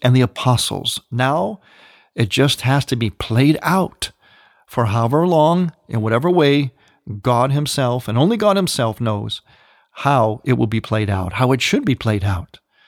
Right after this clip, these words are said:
So yes, we are in the end times in the sense that there is nothing more to be revealed. It's just to be lived and played out.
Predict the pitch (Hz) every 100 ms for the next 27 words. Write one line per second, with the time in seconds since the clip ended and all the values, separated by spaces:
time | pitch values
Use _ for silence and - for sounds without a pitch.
0 | _ _ - 185 240 202 180 190 208 180
1 | 165 - 180 156 135 190 226 151 107 113
2 | 123 120 160 165 147 147 151 143 139 -
3 | 120 208 - 208 180 190 180 - 151 160
4 | 160 139 190 135 - - _ _ _ _
5 | _ - - - 147 - 131 127 127 240
6 | 131 - - _ _ 120 - 131 120 135
7 | 120 -